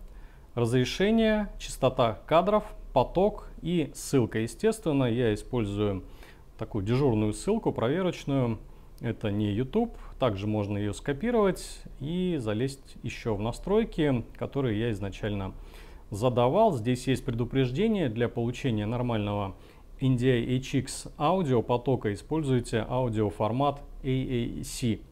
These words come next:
Не забывайте об этом. Давайте, пока у нас грузится эта вот, э, картинка,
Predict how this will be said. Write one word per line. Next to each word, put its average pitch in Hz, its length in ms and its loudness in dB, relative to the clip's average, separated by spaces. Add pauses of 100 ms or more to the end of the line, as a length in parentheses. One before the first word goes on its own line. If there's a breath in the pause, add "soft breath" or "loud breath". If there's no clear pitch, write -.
(460 loud breath)
Не 117 100 -2
забывайте 110 600 0
об 98 140 -2
этом. 95 340 -2 (440 loud breath)
Давайте, 143 320 6
пока 151 300 4
у 139 40 6
нас 120 180 6
грузится 123 480 2
эта 113 180 2
вот, 113 320 2
э, 107 180 4
картинка, 170 800 2